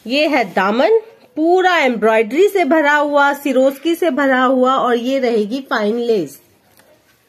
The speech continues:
ये देखिए, इसको अपनी लेंथ के अकॉर्डिंग सेट करवा सकते हैं। गंगा का आपको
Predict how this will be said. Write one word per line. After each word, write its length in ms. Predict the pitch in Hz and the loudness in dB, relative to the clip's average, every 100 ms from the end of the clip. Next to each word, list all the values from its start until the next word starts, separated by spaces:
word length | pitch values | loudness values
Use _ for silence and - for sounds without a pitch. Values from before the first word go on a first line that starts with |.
| _ _ _ - | _ _ _ -4
ये 140 | 254 | -2
देखिए, 460 | 196 156 - 139 135 _ _ _ _ _ _ - - | 0 -4 -8 -16 -16 _ _ _ _ _ _ -16 -12
इसको 240 | 247 330 | -6 -2
अपनी 280 | 330 330 320 | -2 -2 -2
लेंथ 220 | 294 240 | -2 -4
के 100 | - | -4
अकॉर्डिंग 340 | 294 302 294 330 | -4 -4 -4 -4
सेट 200 | 339 302 | -6 -6
करवा 280 | 311 302 330 | -6 -4 -6
सकते 300 | 330 320 320 | -8 -8 -6
हैं। 220 | 359 277 | -4 -4
गंगा 280 | 269 277 285 | -6 -6 -6
का 120 | 294 | -6
आपको 520 | 262 - 330 508 523 | -6 -6 -4 -4 -6